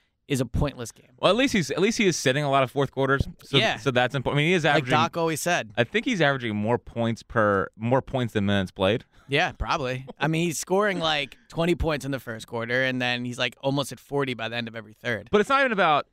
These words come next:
Speaker 2: it's
Speaker 1: How
Speaker 2: not
Speaker 1: many
Speaker 2: even
Speaker 1: points do you think he could average if his sole intention was to average a ton of points?
Speaker 2: Well, he already, he kinda does that already.
Speaker 1: I'm saying, you think he could average forty? Like, if he played in the r-, fourth quarter?
Speaker 2: Uh, yeah.
Speaker 1: He got, I think so, right?
Speaker 2: Yeah.
Speaker 1: Didn't Harden get thirty-six one year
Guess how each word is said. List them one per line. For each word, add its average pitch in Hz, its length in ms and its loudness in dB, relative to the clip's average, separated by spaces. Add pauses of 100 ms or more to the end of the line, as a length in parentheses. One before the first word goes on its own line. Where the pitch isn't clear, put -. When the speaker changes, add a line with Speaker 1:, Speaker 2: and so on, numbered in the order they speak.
(100)
Speaker 2:
it's 139 140 0
Speaker 1:
How 185 60 6
Speaker 2:
not 190 40 6
Speaker 1:
many 214 100 6
Speaker 2:
even - 120 -2
Speaker 1:
points 196 220 -2
do 185 40 -2
you 185 40 0
think 160 100 -4
he 170 60 -6
could 151 100 0
average 131 340 -4
if 123 100 -10
his 127 140 -6
sole 135 300 0
intention 120 420 -6
was 107 120 -16
to - 80 -12
average 101 260 -14
a 98 60 -20
ton 101 180 -20
of 101 60 -20
points? - 380 -18 (460)
Speaker 2:
Well, 104 60 -10
he 107 60 -2
already, 98 180 0
he 98 100 -14
kinda 131 260 -6
does 92 200 -6
that - 180 -12
already. - 220 -12
Speaker 1:
I'm 131 180 2
saying, 170 120 -6
you 156 40 -10
think 165 140 -2
he 180 60 -6
could 190 120 2
average 160 300 -2
forty? 135 480 -6
Like, 139 100 -6
if 147 60 0
he 190 80 0
played 175 340 0
in 175 80 -6
the 147 140 -2 (100)
r-, 135 100 -18
fourth 135 300 -4
quarter? 95 300 -18 (440)
Speaker 2:
Uh, 117 300 -2
yeah. 359 160 2 (300)
Speaker 1:
He 160 120 -8
got, - 140 -2
I - 60 -2
think - 160 -12
so, 117 180 -8
right? 151 220 0
Speaker 2:
Yeah. - 60 -20
Speaker 1:
Didn't 214 200 -2
Harden 170 240 0
get 180 140 -6
thirty-six 151 420 -4
one 160 140 -4
year 156 260 -4